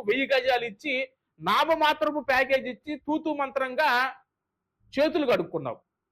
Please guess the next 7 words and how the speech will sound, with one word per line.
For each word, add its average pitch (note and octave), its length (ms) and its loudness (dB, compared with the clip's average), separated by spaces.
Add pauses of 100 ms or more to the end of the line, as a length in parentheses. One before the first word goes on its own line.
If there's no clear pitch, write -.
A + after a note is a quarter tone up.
అంటే B3+ 140 2
ప్రైవేట్ D4+ 520 2
వ్యక్తుల D#4 340 0
మీద D4 260 2
ఉన్నటువంటి C#4 600 0 (160)
ప్రేమ C4+ 280 4 (760)
పేద D4+ 240 6